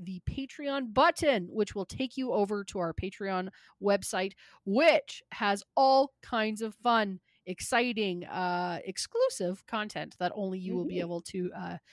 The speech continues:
Speaker 1: check out. Bonus episodes, uh, series, learn how to drink in the proper glasses, wine, beer, whatever
Speaker 2: Mm-hmm.
Speaker 1: you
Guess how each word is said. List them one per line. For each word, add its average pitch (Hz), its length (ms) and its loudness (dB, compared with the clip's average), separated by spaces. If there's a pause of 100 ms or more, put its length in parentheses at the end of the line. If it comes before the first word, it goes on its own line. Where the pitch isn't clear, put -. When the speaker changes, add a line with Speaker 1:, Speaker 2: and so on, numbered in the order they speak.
(200)
Speaker 1:
check - 280 2
out. 285 220 8 (400)
Bonus 226 420 2
episodes, 165 760 -2
uh, 175 180 0
series, 185 720 -2 (180)
learn 330 300 2
how 302 240 4
to 311 240 0
drink 294 340 -4
in 294 80 -2
the 285 60 0
proper 294 260 -2
glasses, 269 640 2
wine, 214 460 -4
beer, 196 340 -4
whatever 415 360 -4
Speaker 2:
Mm-hmm. 359 120 0
Speaker 1:
you 339 380 0